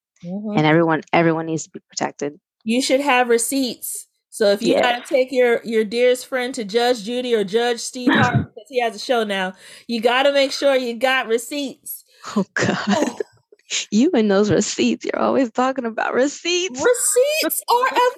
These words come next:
Speaker 1: thing, Rachel. I don't care if
Speaker 2: <laughs> I
Speaker 1: they're
Speaker 2: know.
Speaker 1: email receipts, I G receipts, or text message receipts. And you know, our best friend Danielle keeps receipts in her phone for days. So she is the
Speaker 2: <sighs>
Speaker 1: queen of receipts.
Speaker 2: For years.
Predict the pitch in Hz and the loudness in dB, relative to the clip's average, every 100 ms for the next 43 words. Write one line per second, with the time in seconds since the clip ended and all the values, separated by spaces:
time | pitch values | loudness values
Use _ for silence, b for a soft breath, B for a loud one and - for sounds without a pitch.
0 | _ 508 508 508 453 440 440 480 - 349 | _ 4 6 4 2 2 2 2 2 2
1 | 466 494 - 403 359 311 277 - 330 370 | 2 0 -2 -2 -2 -2 -4 -2 -4 -6
2 | - 339 - 320 - 294 302 277 - B | -4 -6 -6 -16 -10 -6 -4 -6 -14 B
3 | B B B _ 262 294 294 269 285 277 | B B B _ 2 2 2 2 2 2
4 | 285 - 277 277 - - 262 254 - - | 0 0 -2 -2 -4 0 0 0 -4 0
5 | 254 262 233 247 269 262 226 247 - 233 | 0 -2 -4 -4 -2 -6 -4 -2 -2 -2
6 | 233 254 285 285 269 262 - 226 247 233 | 0 0 -2 2 2 2 2 2 2 2
7 | 254 - 247 226 220 220 220 208 208 240 | 0 -2 -2 0 0 0 2 0 0 -10
8 | 202 202 202 - 226 - 196 226 208 208 | -8 -6 -6 -2 -4 -2 -2 2 2 2
9 | 190 185 175 165 190 185 165 - 269 262 | 0 0 -2 2 2 2 -2 -2 0 0
10 | 220 214 - - 480 - _ 190 180 180 | 0 -2 -2 -8 -12 -14 _ -2 0 -2
11 | - 262 254 220 220 240 254 220 254 233 | 2 2 2 0 -4 -2 0 0 0 0
12 | 214 214 | -2 -6